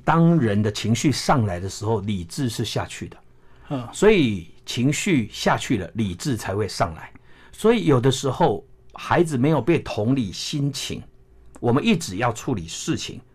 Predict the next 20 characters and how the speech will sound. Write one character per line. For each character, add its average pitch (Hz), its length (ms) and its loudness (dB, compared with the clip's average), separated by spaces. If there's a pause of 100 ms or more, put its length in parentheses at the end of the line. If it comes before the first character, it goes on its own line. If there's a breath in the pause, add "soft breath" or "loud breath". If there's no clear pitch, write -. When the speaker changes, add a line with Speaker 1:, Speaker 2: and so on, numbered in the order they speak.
Speaker 1:
那 180 100 -2
孩 135 160 0
子 135 140 0
就 147 100 2
会 139 80 4
觉 107 220 -2
得 110 140 -2
说 110 260 -2
你 110 160 -2 (100)
根 160 300 4
本 92 300 -4 (100)
不 180 100 -4
懂 90 300 -8
我。 82 160 -12 (280)
Speaker 2:
嗯。 139 200 2
Speaker 1:
哦， 113 80 2
包 156 160 0
括 160 280 4
之 156 200 -4
前 120 420 0